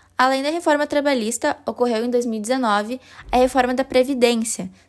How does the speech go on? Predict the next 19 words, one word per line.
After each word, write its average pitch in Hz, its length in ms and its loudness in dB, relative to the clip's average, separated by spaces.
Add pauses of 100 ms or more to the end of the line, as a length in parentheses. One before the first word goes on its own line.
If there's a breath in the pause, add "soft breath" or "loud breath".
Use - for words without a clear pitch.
também 226 280 -2
chamada 247 500 0
de 247 100 -2
Nova 240 300 2
Previdência 254 640 0
do 233 100 -6
governo 226 560 0
Jair 233 300 -2
Bolsonaro, 262 760 -2 (320 loud breath)
que - 120 0
entrou 254 240 2
em 285 100 0
vigor 233 380 2
com 269 100 -4
a 262 40 -4
publicação 262 720 -2
da 294 80 0
emenda 240 360 -2
constitucional 254 920 -2